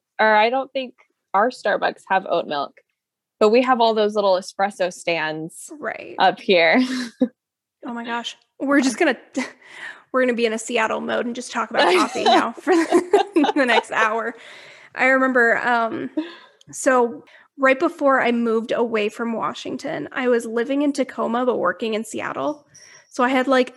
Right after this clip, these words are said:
Speaker 2: an hour commute both ways.
Speaker 1: Oh, yeah.
Speaker 2: It was rough. <laughs> Um, but my favorite days were the days that I could take the train. And
Speaker 1: Oh.
Speaker 2: right at the train station,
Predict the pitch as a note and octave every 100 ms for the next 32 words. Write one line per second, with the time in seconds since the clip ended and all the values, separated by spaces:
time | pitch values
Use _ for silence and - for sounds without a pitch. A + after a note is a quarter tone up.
0 | - B3+ - G#3+ G#3 A#3 A#3 - B3 A#3
1 | - - - G3+ A#3+ A#3+ - - C4+ -
2 | _ _ _ _ - G3 F3+ D#3 F#3 _
3 | _ - F#3+ A3+ B3 - - A#3+ D4+ D#4+
4 | - F4+ - G4+ - - - - - -
5 | - - _ - C#4+ C4+ B3+ B3 _ _
6 | _ C4 D4 C#4+ B3+ C4 B3+ C#4+ C#4 C4+
7 | C4+ A#3+ A3 G3+ G#3+ - A#3 G#3+ - -
8 | A#3+ - - - A3 - G3+ - - D#3
9 | C#3 F4 - _ _ _ _ _ _ _
10 | _ - G#3+ A#3 A3+ G#3 F3 A#3 - A#3+
11 | A#3 A#3 C4 D4 D4 E4 - B3 C4+ C#4
12 | - B2+ - - - C4+ C4